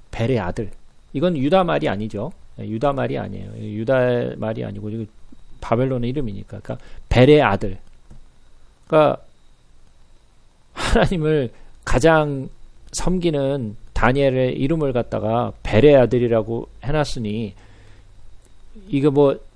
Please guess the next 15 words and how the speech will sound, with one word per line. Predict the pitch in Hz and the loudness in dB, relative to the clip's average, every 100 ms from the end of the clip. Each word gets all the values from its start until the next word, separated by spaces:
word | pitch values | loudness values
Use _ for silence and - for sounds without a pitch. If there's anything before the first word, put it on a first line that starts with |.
| - - | -8 0
다니엘이 | - 143 160 151 | 2 4 4 4
<laughs> | - | 4
쓰고 | 190 - | 4 2
싶었겠어요, | - - - - 123 - 131 143 | 0 -2 0 4 6 6 6 4
이거? | 117 - 165 - - - - - - - | 2 2 0 0 -10 -16 -16 -14 -10 -8
<laughs> | - - - - - - | -8 -8 -10 -14 -12 -2
예. | 107 95 95 - - - - | 0 0 -4 -12 -16 -16 0
그래서 | - 196 | 6 8
보시게 | - 160 190 196 | 8 6 6 6
되면 | 180 196 185 104 107 - - - - - - - - - - - - - | 6 6 6 4 -2 -12 -20 -20 -18 -18 -20 -20 -20 -20 -20 -20 -8 0
이 | 190 | 4
다니엘은 | - 151 208 202 156 175 | 8 8 8 8 8 6
이 | 156 | 4
다니엘서에서 | 151 - 165 208 196 185 160 160 | 2 4 6 6 6 6 6 6
절대로 | - 151 - 233 220 196 | 4 4 6 8 10 8